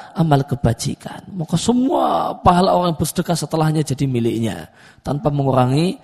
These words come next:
pahala orang-orang yang berinfak sesudahnya. Nah, ini maslahah rajihah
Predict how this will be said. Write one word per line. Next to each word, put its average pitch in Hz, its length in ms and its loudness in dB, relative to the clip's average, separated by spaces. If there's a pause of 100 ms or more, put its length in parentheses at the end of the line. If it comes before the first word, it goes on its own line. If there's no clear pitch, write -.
(340)
pahala 131 880 4
orang-orang 123 560 2
yang 131 80 2
berinfak 127 640 2
sesudahnya. - 880 -2 (880)
Nah, - 80 -6
ini 156 80 6
maslahah 185 880 2
rajihah 165 800 6